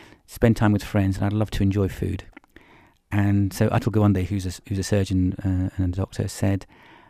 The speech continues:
"Well, then you're not gonna have any chemotherapy, because if you want to enjoy your food and you want to spend time with friends and family, loved one, and be able to say what you want to say and communicate, then you're not gonna have any, any medication." F-, uh, and I think that's,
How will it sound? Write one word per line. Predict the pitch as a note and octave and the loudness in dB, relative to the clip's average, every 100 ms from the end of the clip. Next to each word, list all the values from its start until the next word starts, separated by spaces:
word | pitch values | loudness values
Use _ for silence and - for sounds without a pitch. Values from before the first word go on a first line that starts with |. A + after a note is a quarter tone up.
| _ | _
"Well, | B2+ A2+ G#2+ - | 2 2 2 -2
then | G2+ | 4
you're | G#2+ | 6
not | G#2+ | 6
gonna | G#2 G2+ | 4 4
have | |
any | G2+ | 2
chemotherapy, | - G#2 G#2 G#2+ - - _ | 2 0 0 -2 -4 -12 _
because | G#2 G#2 G2 - - - _ _ _ _ | -4 -2 -2 -6 -14 -20 _ _ _ _
if | - | -2
you | A#2+ | 2
want | A2+ | 2
to | G#2+ | 4
enjoy | F#2+ G#2 | 4 4
your | G2 F#2+ | 2 0
food | - G2+ F#2+ - | -2 -2 -2 -4
and | F#2+ F#2+ | -2 0
you | |
want | G2 G2+ | -2 -4
to | G2 | -6
spend | F#2+ - G2+ F#2+ | -8 -6 -4 -2
time | - G#2 | -2 -2
with | F#2+ F2+ | -2 -6
friends | - - F#2+ F#2+ - | -12 -4 0 0 -4
and | - | -4
family, | F#2+ F#2+ | 0 0
loved | F#2+ F#2+ | -2 -2
one, | G2 | -2
and | G2 F#2+ | 0 0
be | G2 | 0
able | F#2+ F#2+ | -2 -4
to | - G2+ - - - - - _ _ _ _ - | -6 -6 -6 -16 -20 -20 -20 _ _ _ _ -12
say | - G#2+ | 0 2
what | G2 | 4
you | G2 | 2
want | F#2+ | 0
to | |
say | - G2+ | 0 -2
and | F#2+ | -2
communicate, | F#2+ G#2 G#2 - F#2 A#2+ | 0 0 0 -2 -4 -4
then | A2+ A2+ A2+ A2 G#2 - - _ - | -2 2 2 2 -2 -10 -20 _ -2
you're | G2+ | 0
not | A2+ | 0
gonna | A2 | 0
have | A2+ | -2
any, | A#2 A2 - | -2 -4 -4
any | A2+ | 0
medication." | A2+ A2+ B2 C#3 - - - - - _ _ _ | 2 0 -2 -4 -4 -10 -12 -20 -20 _ _ _
F-, | - | -20
uh, | - - | -14 -4
and | A2+ A2+ B2+ | -2 4 4
I | A#2+ - | 4 4
think | D3+ | 4
that's, | A#2+ - | 4 0